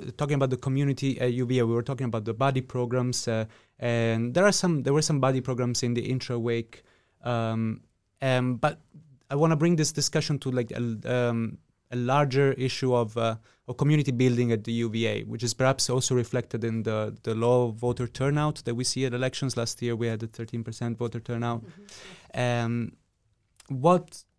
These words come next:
Speaker 1: what do you think that the, the uva can do more to, uh,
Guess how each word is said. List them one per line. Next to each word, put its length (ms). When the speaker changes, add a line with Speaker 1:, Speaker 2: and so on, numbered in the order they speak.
Speaker 1:
what 160
do 60
you 100
think 300
that 180
the, 280
the 220
uva 220
can 220
do 140
more 460
to, 480
uh, 260